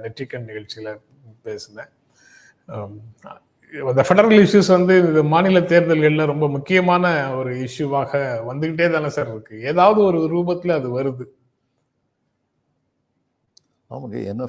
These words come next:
Speaker 2: ஃபெடரல் இஷ்யூவை, ஃபெடரலிசம்ங்கிற கான்செப்டை ஒழிச்சு கட்டணும்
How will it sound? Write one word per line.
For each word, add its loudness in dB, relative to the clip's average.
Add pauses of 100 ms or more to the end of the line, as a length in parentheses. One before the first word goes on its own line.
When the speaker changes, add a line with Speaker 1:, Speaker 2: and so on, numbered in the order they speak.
Speaker 2:
ஃபெடரல் -8
இஷ்யூவை, -8 (200)
ஃபெடரலிசம்ங்கிற -8
கான்செப்டை -10 (400)
ஒழிச்சு -4 (100)
கட்டணும் -8